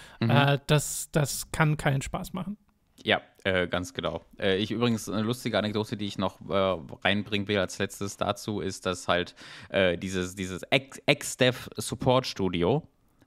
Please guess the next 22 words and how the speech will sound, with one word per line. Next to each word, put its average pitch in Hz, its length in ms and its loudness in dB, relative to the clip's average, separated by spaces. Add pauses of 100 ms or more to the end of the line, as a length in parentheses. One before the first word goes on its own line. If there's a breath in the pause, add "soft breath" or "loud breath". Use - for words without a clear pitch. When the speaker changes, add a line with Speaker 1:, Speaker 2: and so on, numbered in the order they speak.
Speaker 1:
ähm, 90 280 6
das 85 160 0
ich 92 60 0
erwähnt 85 340 2
habe, 92 320 0
wo 92 120 0 (180)
von 98 220 -4
Sony 101 300 2
intern, 120 540 2
wo 95 120 -4
die 92 120 -4
beim 87 240 -6
Manager 107 420 0
von 113 280 -4
Speaker 2:
Ja. 147 160 4
Speaker 1:
kamen, 123 420 6 (280 loud breath)
dass - 220 -2
das 123 280 2
wiederum 131 380 2
auch 120 340 2
mal 120 320 4
hervorging 127 880 0